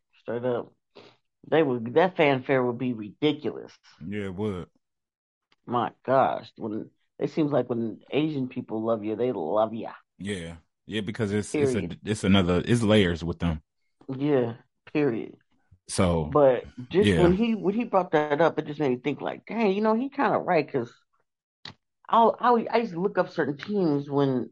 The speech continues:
Speaker 1: on the calendar when, um, back in the day, like the Lakers, it would be the Lakers, it'd be Miami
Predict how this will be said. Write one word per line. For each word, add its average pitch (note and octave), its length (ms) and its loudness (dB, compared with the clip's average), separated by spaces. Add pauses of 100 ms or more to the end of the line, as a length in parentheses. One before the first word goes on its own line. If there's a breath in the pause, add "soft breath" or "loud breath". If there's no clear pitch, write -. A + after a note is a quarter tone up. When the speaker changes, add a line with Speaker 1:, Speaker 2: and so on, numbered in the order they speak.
(100)
Speaker 1:
on C#3 80 -2
the B2 80 -2
calendar E3 420 0
when, A#2+ 320 -6 (120)
um, - 320 -4 (400)
back B2 200 0
in B2 60 -6
the A#2 80 -6
day, A2 240 -6
like D#2+ 320 -8
the A2+ 60 -14
Lakers, B2+ 760 -4
it - 40 -10
would A#2 160 -8
be A#2 120 -8
the A#2+ 100 -10
Lakers, C3+ 600 -4 (380 soft breath)
it'd C3+ 160 -2
be C3 120 0
Miami C3+ 560 2